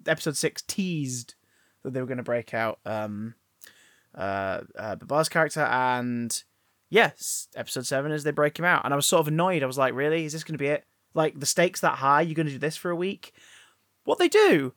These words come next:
is they really establish that the Empire are essentially brainwashed people who've been led to believe this is a better way of life.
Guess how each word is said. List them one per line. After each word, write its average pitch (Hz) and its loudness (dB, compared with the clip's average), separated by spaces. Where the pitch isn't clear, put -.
is 208 0
they 269 2
really 339 2
establish 214 -2
that 180 6
the 180 4
Empire 254 4
are 180 6
essentially 220 -2
brainwashed 165 0
people 165 -4
who've 151 -4
been 131 -6
led 131 0
to - -12
believe 123 -8
this 123 -10
is 117 -10
a 120 -8
better 113 -4
way 120 0
of 113 -4
life. 110 -6